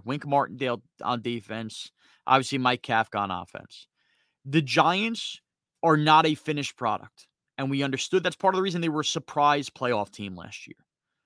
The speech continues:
They made significant additions. Bobby Okereke, inside linebacker. Darren Waller, as we mentioned a little while ago. Got deeper at receiver, even if they didn't add a complete alpha. But with that,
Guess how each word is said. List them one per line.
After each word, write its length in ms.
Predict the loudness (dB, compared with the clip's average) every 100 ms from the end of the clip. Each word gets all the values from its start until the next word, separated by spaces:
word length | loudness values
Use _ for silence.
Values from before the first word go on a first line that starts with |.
| _ _ _
They 280 | -2 2 2
made 460 | 2 0 0 -2 -8
significant 1080 | -12 -6 -2 -2 -2 0 0 0 -4 -4 -6 -6
additions. 640 | -4 -4 -2 -6 -10 0
Bobby 300 | 2 2 0
Okereke, 680 | -4 -2 -2 -2 -4 -6
inside 420 | -6 -4 -2 -2 -2
linebacker. 560 | 0 0 -2 -8 -12 -6
Darren 500 | 2 4 6 2 0
Waller, 400 | 2 4 4 0
as 100 | -4
we 80 | -6
mentioned 320 | -6 -8 -8
a 40 | -8
little 140 | -4
while 280 | -2 -4 -4
ago. 260 | -8 -12 -12 _ -20 -20 _
Got 300 | 4 4 4
deeper 340 | -6 -4 2 2
at 100 | 2
receiver, 480 | -4 -6 -8 -4 -2
even 240 | -2 -4
if 120 | -4
they 120 | -2
didn't 220 | -2 -4 -6
add 380 | -4 -2 -2
a 40 | -4
complete 400 | -8 -6 -4 0
alpha. 340 | 0 0 -8 -20 _ _ _ -6
But 400 | 4 8 8 4
with 340 | 2 2 2
that, 340 | 2 4 2